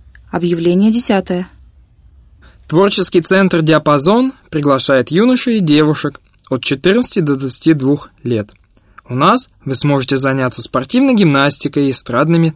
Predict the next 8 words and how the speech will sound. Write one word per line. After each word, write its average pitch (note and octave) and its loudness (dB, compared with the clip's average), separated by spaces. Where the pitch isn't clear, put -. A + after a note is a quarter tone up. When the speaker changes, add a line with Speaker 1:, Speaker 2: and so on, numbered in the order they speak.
Speaker 2:
танцами. A#2 -6
Профессиональный F3+ 2
педагог E3 2
по F3 2
вокалу E3 2
поставит D3+ -2
вам D3+ 2
голос. A#2 -2